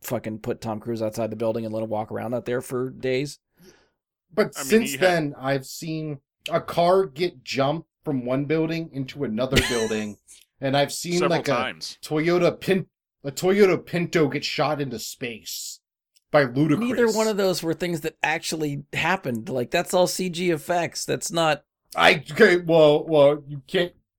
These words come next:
Speaker 2: T-, Elon Musk got a car into space, so Ludacris could have
Speaker 1: <laughs>
Speaker 2: too. You can't prove to me that that didn't actually get into space.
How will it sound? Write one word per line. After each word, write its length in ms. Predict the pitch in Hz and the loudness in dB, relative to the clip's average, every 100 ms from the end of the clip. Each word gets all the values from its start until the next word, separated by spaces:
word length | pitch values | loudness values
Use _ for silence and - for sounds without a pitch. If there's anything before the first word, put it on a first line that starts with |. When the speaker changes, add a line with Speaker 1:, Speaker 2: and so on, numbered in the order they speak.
| _ _ _ _ - _ _ - | _ _ _ _ -20 _ _ -4
Speaker 2:
T-, 600 | 190 - 147 _ _ 170 | -4 -2 -14 _ _ 0
Elon 300 | 190 220 220 | 8 10 10
Musk 300 | 196 196 - | 8 6 6
got 140 | 185 | 4
a 40 | 156 | 4
car 280 | - 160 160 | 4 4 2
into 140 | 160 | 0
space, 440 | - 151 139 139 | -4 0 0 0
so 260 | - 127 - _ - | -4 -4 -6 _ -4
Ludacris 560 | 139 170 175 190 190 - | 2 2 4 2 0 0
could 160 | 190 | 2
have 180 | 190 - | 2 2
Speaker 1:
<laughs> 40 | |
Speaker 2:
too. 360 | 208 180 127 107 - _ | -2 0 0 -4 -12 _
You 60 | _ | _
can't 280 | - 170 - | -2 -2 -2
prove 300 | - 226 165 | -2 -2 -2
to 60 | 175 | -6
me 140 | 160 | -6
that 160 | 147 131 | -6 -2
that 220 | 147 151 _ _ _ _ | -2 -2 _ _ _ _
didn't 200 | 165 175 | -4 -2
actually 300 | 147 143 151 | -2 -4 -8
get 120 | 147 143 | -8 -10
into 120 | 131 | -12
space. 560 | - 156 123 104 - | -10 -8 -8 -10 -18